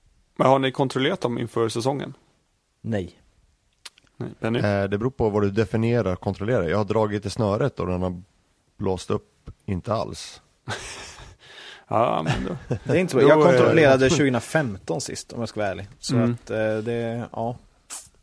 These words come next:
Speaker 2: inte bra.
Speaker 3: Men jag tror jag vet var du är på väg i alla fall. Men,
Speaker 1: Ja.
Speaker 3: eh, nej, jag har inte kontrollerat det i alla fall.
Speaker 1: Det finns ju ett, eh, det är, det är framförallt en komponent som man ska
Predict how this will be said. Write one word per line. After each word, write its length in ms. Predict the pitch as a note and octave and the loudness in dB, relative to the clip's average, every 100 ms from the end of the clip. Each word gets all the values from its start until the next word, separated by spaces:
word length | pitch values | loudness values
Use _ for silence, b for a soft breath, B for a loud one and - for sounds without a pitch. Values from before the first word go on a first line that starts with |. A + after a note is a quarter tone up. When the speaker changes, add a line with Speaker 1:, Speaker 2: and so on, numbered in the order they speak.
| _ _ - | _ _ -12
Speaker 2:
inte 220 | A#2+ G#2 | -10 -10
bra. 100 | G2+ | -2
Speaker 3:
Men 60 | A#2 | 0
jag 60 | |
tror 180 | - B2+ | 0 0
jag 60 | B2+ | 2
vet 180 | A#2+ A2+ | 2 0
var 80 | A2 | -2
du 40 | |
är 20 | |
på 120 | G#2 | -2
väg 280 | C3 G#2+ F2+ | -4 -4 -4
i 40 | F2+ | -6
alla 140 | F2 | -6
fall. 240 | - E2+ E2 | -6 -6 -6
Men, 280 | F#2 B2 A2 | -2 0 0
Speaker 1:
Ja. 80 | |
Speaker 3:
eh, 60 | G2+ | -2
nej, 260 | G#2 A#2 B2 | -2 0 0
jag 80 | |
har 120 | A2+ A2+ | -2 -2
inte 460 | G2+ - G2+ F2 E2 - | -6 -4 -4 -4 -10 -18
kontrollerat 540 | - G2 - F#2+ F#2 F2 | -8 -6 -6 -6 -6 -8
det 120 | E2 | -10
i 40 | D#2+ | -10
alla 120 | E2 | -12
fall. 160 | - - - - | -16 -20 -18 -4
Speaker 1:
Det 140 | C#3 | 2
finns 200 | D3 C#3 | 2 2
ju 40 | |
ett, 180 | C#3+ - - | -2 -6 -10
eh, 440 | - A2+ E2+ - | -6 -4 -6 -2
det 80 | D#3+ | -2
är, 60 | D3+ - _ _ _ _ _ _ _ _ _ _ | -2 -6 _ _ _ _ _ _ _ _ _ _
det 100 | - | -2
är 40 | C#3 | 2
framförallt 340 | D3 D3 C#3 | 4 4 2
en 300 | - D#3+ B2 | 0 0 0
komponent 500 | A2+ A2+ A2+ A2 A2 | -2 -2 -2 -2 -2
som 140 | - A2+ | -2 0
man 160 | A2+ | -2
ska 480 | - A2+ A2+ A2 | 0 0 2 0